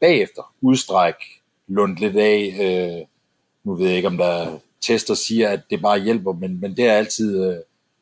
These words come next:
følt, at det har gjort for mig. Det der med at lige få nogle om aftenen, eller et eller andet, øh, ligge og strække ud, eller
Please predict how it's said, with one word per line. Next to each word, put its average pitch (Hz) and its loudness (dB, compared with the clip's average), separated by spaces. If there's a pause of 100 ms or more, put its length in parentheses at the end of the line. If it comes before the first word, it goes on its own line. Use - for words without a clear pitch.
(300)
følt, 117 4
at 95 0
det 101 2
har 92 2
gjort 113 2
for 98 -8
mig. 107 2
Det 98 -10
der 104 2
med 101 0
at 98 -2
lige 101 -2
få 120 2
nogle 98 0
om 95 2
aftenen, 104 0
eller 98 2
et 95 2
eller 107 0
andet, 107 0
øh, 95 -4
ligge 107 -4
og 101 2
strække 101 -2
ud, 120 2
eller 98 -10